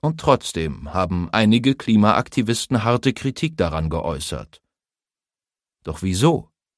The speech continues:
Der Grund war ein von Nordhaus im Jahr neunzehnhunderteinundneunzig veröffentlichter wissenschaftlicher Artikel, der Anfang einer Reihe von Studien,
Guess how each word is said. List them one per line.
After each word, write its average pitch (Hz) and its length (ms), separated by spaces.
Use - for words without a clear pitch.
Der 127 80
Grund 160 340
war 151 140
ein 131 160
von 127 240
Nordhaus 127 640
im 95 160
Jahr 98 220
neunzehnhunderteinundneunzig 107 1400
veröffentlichter 127 880
wissenschaftlicher 123 760
Artikel, 104 600
der 98 140
Anfang 107 440
einer 87 260
Reihe 113 280
von 123 200
Studien, 127 580